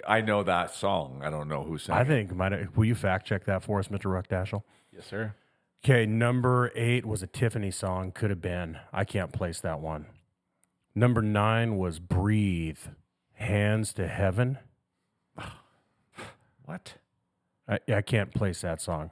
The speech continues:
Speaker 2: Number ten, I can. Steve Winwood, Roll With It.
Speaker 3: Heard of
Speaker 1: Roll
Speaker 3: Steve
Speaker 1: with,
Speaker 3: Winwood.
Speaker 1: roll
Speaker 3: Haven't
Speaker 1: with
Speaker 3: heard
Speaker 1: it,
Speaker 3: that one.
Speaker 1: baby.
Speaker 2: Yeah, and Steve Winwood, he's had a long, distinguished cor-, career.
Speaker 3: So, according to the Google, Walking on Sunshine,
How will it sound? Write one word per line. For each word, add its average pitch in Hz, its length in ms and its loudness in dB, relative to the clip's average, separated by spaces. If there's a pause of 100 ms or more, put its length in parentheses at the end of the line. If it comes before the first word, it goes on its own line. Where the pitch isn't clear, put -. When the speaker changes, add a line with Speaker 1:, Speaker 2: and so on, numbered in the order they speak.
Speaker 2:
Number 113 200 4
ten, 131 260 2
I 120 80 2
can. 92 320 -4
Steve 104 300 -2
Winwood, 95 420 0 (180)
Roll 98 360 2
With 104 220 -2
It. 117 180 -2 (920)
Speaker 3:
Heard 180 160 6
of 175 40 6
Speaker 1:
Roll 160 80 2
Speaker 3:
Steve 170 100 8
Speaker 1:
with, 113 120 4
Speaker 3:
Winwood. 110 260 2
Speaker 1:
roll 98 140 8
Speaker 3:
Haven't 104 160 6
Speaker 1:
with 110 80 4
Speaker 3:
heard 107 80 2
Speaker 1:
it, 101 60 4
Speaker 3:
that - 20 -2
one. - 80 -4
Speaker 1:
baby. 92 420 2 (180)
Speaker 2:
Yeah, 107 340 4
and 82 100 -8
Steve 185 240 0
Winwood, 110 400 2
he's 113 140 0
had 92 120 0
a 85 60 -6
long, 92 300 0
distinguished 85 440 -6
cor-, 90 220 -4 (100)
career. 85 440 -4 (1000)
Speaker 3:
So, 113 880 2 (300)
according 165 540 2
to 92 680 -2 (240)
the 104 140 0
Google, 90 480 -6 (880)
Walking 131 440 2
on 107 160 4
Sunshine, 90 800 -2